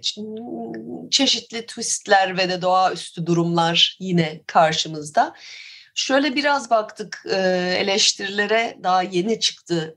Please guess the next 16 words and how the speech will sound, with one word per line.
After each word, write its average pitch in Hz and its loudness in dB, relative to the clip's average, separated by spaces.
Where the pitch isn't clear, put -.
Dünyada 165 0
da 156 -12
bu 170 2
hafta 160 2
sonu 156 -10
gösterime 160 -4
giriyor. 170 0
O 185 -4
yüzden 170 0
çok 226 -6
fazla 185 0
da 165 0
şey 170 -8
henüz 165 -6
yok. - -8
E, 175 4